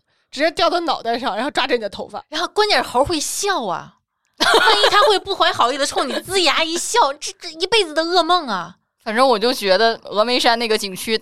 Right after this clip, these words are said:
Speaker 3: 提示大家有很多路线，如果大家就是不是很有心理准备去面对猴儿，我们可以走那个猴儿少的路线。峨眉山挺大的，就不是，
Speaker 2: <laughs>
Speaker 3: 不是说非得是每个人都逃不过猴儿，
Speaker 2: 嗯。
Speaker 3: 不存在这个问题。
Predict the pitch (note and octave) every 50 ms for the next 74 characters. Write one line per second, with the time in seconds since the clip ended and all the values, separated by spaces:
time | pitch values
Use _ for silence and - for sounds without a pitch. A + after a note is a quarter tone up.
0 | - - - - - A#3+ C4+ - E4+ D4 C4 A#3+ A#3 A3+ A#3 A#3 G#3+ A3 B3+ C#4+
1 | - - - - A3 G3 A3+ A#3+ A3 A#3 B3 B3+ G3 A3 G#3+ G3 F#3 C3+ G#2+ -
2 | _ - - _ _ G#3 A3+ C4+ D#4+ C#4+ C#4 A3+ F#3+ F3+ A#3 A3 A3 A3 A#3 A3
3 | A3 A3+ A#3+ A#3+ C4+ A#3 G3+ F#3+ - _ G3 F#3+ G#3+ C#4+ B3+ B3+ - - G#3 G3+
4 | A3+ G#3+ F#3+ G3 - - A3+ A3 A3+ A3 F#3 C#3 C3+ - - - D#3 B2+ C#3 A3+
5 | A3 G3+ F#3+ - A3 G#3+ A3+ A3 G3 G3+ G3 G3 - - D3+ D#3 E3 F3+ F3+ F3
6 | E3 G#3 G#3 - G3+ G3 A3+ A3 - - E3+ A#2+ E3+ F3+ F#3+ F#3+ - E3+ D#3+ F#3
7 | - A#3 G3 - - D3 D3 E3 E3 D3+ - D#3+ D3+ A#2 - - _ _ _ _
8 | _ - A3 G3+ A3 A3 A3 A3 - G#3 G#3+ G#3+ - A#3+ F#3+ - - E3 F3+ D3
9 | D3+ - - - - G3+ G3 F#3 F#3 F#3 F#3 C#4 G#3 C#4 D4+ A3+ C#4+ C#4+ D4 A3+
10 | B3 D#4 E4 D#4 C#4+ C#4 B3+ B3 B3 - - B3 B3 A#3+ A#3 G3+ - E3 - G3
11 | F#3+ F3+ F#3+ F3+ D#3 C#3 F#3+ A3 G#3 F#3 F#3 G#3 G#3+ - - F3 F3 F3 F#3+ G#3+
12 | A3 G#3 - - D3+ - D#3 - G3 F#3+ F3+ - - - - - - F#3+ F3+ F#3+
13 | A3+ A3 G3 F3 E3 E3 E3+ F3+ E3+ D#3 - - - -